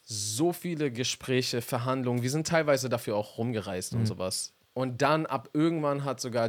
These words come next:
Speaker 1: Jay richtig viel von der Arbeit, ähm, übernommen. Ich war teilweise mit anderen Projekten beschäftigt oder Aufgaben und hatte ein bisschen mit diesen Problemen zu kämpfen, mit denen ich zu kämpfen hatte. Aber auch hat, da hat Jay richtig viel, äh, Arbeit reingesteckt.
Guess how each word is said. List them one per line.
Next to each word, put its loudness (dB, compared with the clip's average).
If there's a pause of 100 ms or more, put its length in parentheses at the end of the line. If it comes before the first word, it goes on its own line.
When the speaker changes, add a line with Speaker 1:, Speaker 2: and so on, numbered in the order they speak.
Speaker 1:
Jay 0 (160)
richtig -4
viel -4
von -6
der -2
Arbeit, -4
ähm, -4 (160)
übernommen. -4
Ich -8
war -2
teilweise -2
mit -8
anderen 0
Projekten -2
beschäftigt -4
oder -4
Aufgaben 2
und -8
hatte -8
ein -6
bisschen 0
mit -2
diesen -4
Problemen 0
zu -4
kämpfen, -6
mit -12
denen -6
ich -10
zu -10
kämpfen -6
hatte. -4
Aber 0
auch -2 (140)
hat, 0 (100)
da 6
hat -2
Jay 2
richtig -4
viel, -2
äh, -6
Arbeit -2
reingesteckt. -4